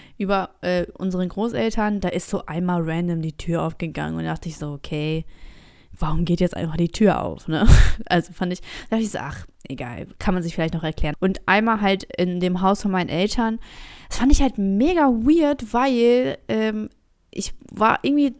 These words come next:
ungern allein zu Hause, weil das Haus ist halt schon mega groß. So will ich jetzt einfach nur so random nebenbei erwähnen, ist halt schon voll groß, ne? <laughs> Was ich halt einfach komisch fand, ist, ich hab einmal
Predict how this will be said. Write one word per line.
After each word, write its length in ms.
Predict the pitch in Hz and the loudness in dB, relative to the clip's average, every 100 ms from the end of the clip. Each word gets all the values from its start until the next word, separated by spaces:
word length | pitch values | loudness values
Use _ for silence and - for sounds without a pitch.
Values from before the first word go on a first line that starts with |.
| - | -2
ungern 520 | 247 294 302 320 330 - _ _ | 0 2 2 2 -2 -10 _ _
allein 520 | 196 202 196 220 330 392 | 2 6 6 6 4 2
zu 200 | 339 302 | -2 2
Hause, 520 | 311 339 330 359 359 - - - - | 2 2 0 0 -2 -8 -20 -12 -2
weil 100 | 202 | 2
das 200 | - 240 | 2 2
Haus 180 | 262 | -2
ist 100 | 233 208 | -2 -6
halt 140 | - | -2
schon 300 | 208 190 185 | -2 0 0
mega 220 | 185 190 | 0 0
groß. 580 | 180 - 180 220 - - - - - - | -2 -2 -2 -2 -6 -20 -20 -8 -8 -8
So 120 | - - | -14 -16
will 140 | - | -14
ich 100 | 147 | -12
jetzt 140 | 139 143 | -12 -12
einfach 160 | 147 - | -12 -12
nur 60 | |
so 160 | 147 143 147 | -12 -12 -10
random 300 | 147 147 139 | -8 -8 -8
nebenbei 340 | 151 156 139 | -6 -4 -4
erwähnen, 320 | 143 151 151 | -8 -10 -10
ist 200 | - 180 | -8 -8
halt 120 | - - | -8 -10
schon 200 | - - | -10 -6
voll 220 | - 110 | -4 -4
groß, 400 | - 110 - - | -6 -10 -10 -10
ne? 60 | - 302 784 831 | 8 8 8 0
<laughs> 340 | 784 659 - | -8 4 4
Was 180 | 180 - | 4 -2
ich 100 | 233 | 0
halt 100 | 220 | 2
einfach 240 | 185 190 | 0 -2
komisch 340 | - 208 233 - | -6 -2 -2 0
fand, 180 | 214 208 | -2 -2
ist, 220 | 190 - | -6 -6
ich 140 | - | -4
hab 100 | 196 | -2
einmal 420 | - 190 196 190 | 0 0 0 0